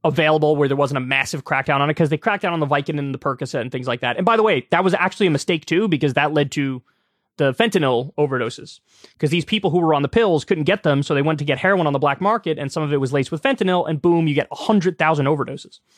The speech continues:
Um, recreational cannabis use may be a substitute for codeine misuse.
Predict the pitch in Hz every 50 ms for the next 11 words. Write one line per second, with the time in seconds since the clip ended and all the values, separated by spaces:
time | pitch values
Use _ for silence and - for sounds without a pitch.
0 | _ _ _ _ _ _ _ _ _ _ _ _ _ _ _ _ _ _ _ _
1 | _ - 156 151 147 147 143 143 - _ _ _ _ _ - 175 180 - 226 208
2 | 233 226 - 247 226 220 196 - - 190 190 190 175 170 147 - 170 160 151 -
3 | 170 160 170 165 165 156 147 - - 277 294 - - - 160 - - 139 135 135
4 | 139 - _ _ _ _ _ _ - 202 190 - - - 226 226 208 214 202 190
5 | 190 185 - - 139 95 - - - -